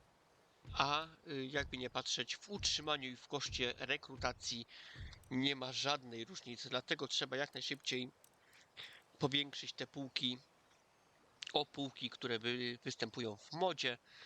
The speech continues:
Na dzięki temu dodatkowe sto pięć żołnierzy w każdym pułku, no jednak robi różnicę. E, dlatego kontynuujemy rekrutację, uzupełnianie jednostek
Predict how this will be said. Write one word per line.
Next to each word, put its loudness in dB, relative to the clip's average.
Na 6
dzięki -6
temu 0
dodatkowe -2
sto 0
pięć 0
żołnierzy 2
w -18
każdym 2
pułku, 0
no 2
jednak 2
robi 0
różnicę. -2
E, 4
dlatego 2
kontynuujemy 0
rekrutację, 0
uzupełnianie -2
jednostek 0